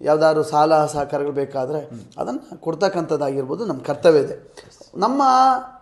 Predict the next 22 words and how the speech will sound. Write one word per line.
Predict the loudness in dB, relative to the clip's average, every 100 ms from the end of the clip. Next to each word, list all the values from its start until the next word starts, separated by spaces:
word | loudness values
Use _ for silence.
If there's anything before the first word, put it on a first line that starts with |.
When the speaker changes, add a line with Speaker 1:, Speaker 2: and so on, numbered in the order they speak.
| _ _ _ _ _ _
Speaker 1:
ಈಗ | -8 0
ಹೊಸ | 0 2 2
ಬಾಡಿ | 4 4 4
ಬಂದ | 2 0
ಮೇಲೆ | 0 0 0
Speaker 2:
ಓಕೆ. | -6 -16 _ _ _ _ 0
Speaker 1:
ನಾವು | 2 2 0
ಹಿಂದೆಲ್ಲ | 0 0 0 2
ಒಂದ್ | 0 0
ಲಕ್ಷ, | -2 -2
ಒಂದೂವರೆ | -4 -4 -4 -4
ಲಕ್ಷ | -6
ಕೊಡ್ತಾ | -6 -6 -4
ಇದ್ವಿ | -6 -6
ಒಬ್ಬ | -8 -8
ವ್ಯಕ್ತಿ. | -8
Speaker 2:
ಹ್ಮ್. | -6
Speaker 1:
ಈಗ | -2 2
ಎರಡೂವರೆ | 6 8 8
ಲಕ್ಷದವರೆಗೂ | 6 0 -4 -4 -4 -6
ಕೂಡ | -8 -6
ಅದನ್ನ | -4 -4 -6